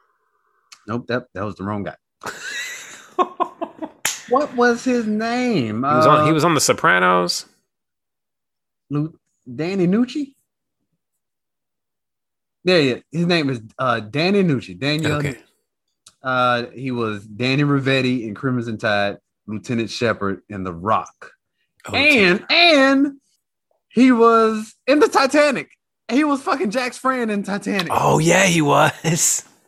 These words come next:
Speaker 1: Like I said, he's always that junior guy.
Speaker 2: Yeah. Yeah.
Speaker 1: He had a good run. Look at that. Crimson Tide ninety-five, The Rock ninety-six,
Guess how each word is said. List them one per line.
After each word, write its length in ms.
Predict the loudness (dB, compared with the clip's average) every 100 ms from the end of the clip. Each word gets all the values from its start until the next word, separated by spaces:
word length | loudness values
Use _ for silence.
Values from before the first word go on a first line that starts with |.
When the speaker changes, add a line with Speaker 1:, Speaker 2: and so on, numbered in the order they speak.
| _ -2
Speaker 1:
Like 140 | 0
I 60 | 2
said, 120 | 2
he's 200 | 4 4
always 400 | 4 4 4 4
that 220 | 2 0 2
junior 360 | 2 2 0
guy. 440 | -4 -4 -6 -10 -16 _ _ _ -20 -20 -20 _ _ _ _ -12
Speaker 2:
Yeah. 520 | -6 -2 -2 -2 -6 -8 -20 _ _ _ _ _ -14
Yeah. 360 | -12 -10 -12 -16 _ _ _ _
Speaker 1:
He 120 | -14 -12
had 100 | -10
a 60 |
good 180 | -6 -4
run. 360 | -2 0 -2 -4
Look 140 | -6
at 80 | -6
that. 340 | -6 -6 -10
Crimson 360 | -6 -4 -2 -6
Tide 300 | -6 -6 -6
ninety-five, 640 | -6 -6 0 0 0 -2 -8
The 60 | -4
Rock 280 | -2 -2
ninety-six, 720 | -6 -6 -6 -6 -6 -6 -12